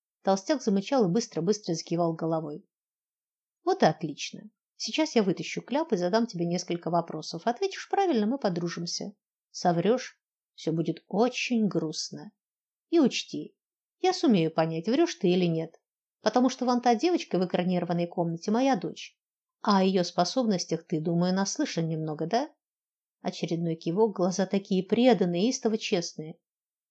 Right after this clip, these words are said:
«Ну вот и отлично. Я, конечно, не обладаю силой моей дочери, но кое-что тоже могу.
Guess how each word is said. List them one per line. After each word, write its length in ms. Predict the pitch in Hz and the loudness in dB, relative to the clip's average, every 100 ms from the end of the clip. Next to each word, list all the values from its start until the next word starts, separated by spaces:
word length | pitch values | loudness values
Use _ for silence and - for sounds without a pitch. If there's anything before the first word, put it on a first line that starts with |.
| _ _ _ - | _ _ _ -10
«Ну 280 | 156 160 | -6 -6
вот 240 | 151 170 170 | -4 -4 -2
и 40 | |
отлично. 680 | 185 190 220 - - 160 214 _ _ _ _ _ _ | -4 -4 -6 -6 -12 -14 -18 _ _ _ _ _ _
Я, 140 | - 381 | -2 0
конечно, 400 | 381 359 330 285 | 2 0 0 2
не 100 | 262 | 4
обладаю 540 | 220 202 202 202 190 | 4 4 4 4 2
силой 360 | 190 190 185 175 | 0 0 2 2
моей 240 | 180 175 | 2 2
дочери, 400 | 180 262 269 226 | 2 -2 -2 -4
но 120 | 254 | -4
кое-что 400 | 294 320 269 - | -2 -2 -2 -6
тоже 260 | 311 294 175 | -2 -2 -2
могу. 380 | 160 156 - | -4 -6 -12